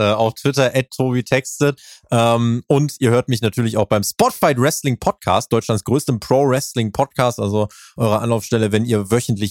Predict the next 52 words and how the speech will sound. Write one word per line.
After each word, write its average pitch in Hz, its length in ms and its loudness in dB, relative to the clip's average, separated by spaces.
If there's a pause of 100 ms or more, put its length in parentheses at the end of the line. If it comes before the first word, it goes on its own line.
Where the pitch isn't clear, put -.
Reviews 107 360 0
haben 101 140 0
wollt 101 180 0
zu 156 140 0
Raw, 98 320 2
zu - 160 -8
SmackDown, 104 480 -2
zu 147 120 -4
Dynamite. 101 720 0
Also 101 280 0
wir 117 120 2
sind 113 220 -2
da 101 180 2 (300)
die 147 80 2
schnellsten 180 680 0
in 147 140 0
Deutschland, 143 480 0
die 131 80 -2
das 127 180 0
Ganze, 120 560 0
äh, 107 240 2
mit 120 200 -2
Ton 156 280 2
und 131 200 -2
Bild 139 220 2
quasi 123 280 0
aufgearbeitet 117 760 -2
haben. 107 260 0 (260)
Also 101 160 -2
schaut 101 260 -2
da 104 80 0
sehr 98 320 0
gern 98 380 -2
vorbei 107 480 0
und, 98 320 -2
äh, 95 160 0
wir 95 80 0
haben 95 80 -2
auch 95 100 -2
ganz 107 220 -6
viele 104 200 0
krasse - 360 -4
Zusatzinhalte 113 800 -2
bei 110 80 2
uns 117 180 -2
dann 113 140 -2
auf 110 160 -4
Patreon, 107 460 0
eben 113 200 0
Retro-Formate. 101 920 0
Also 104 200 0
wirklich, 113 280 -2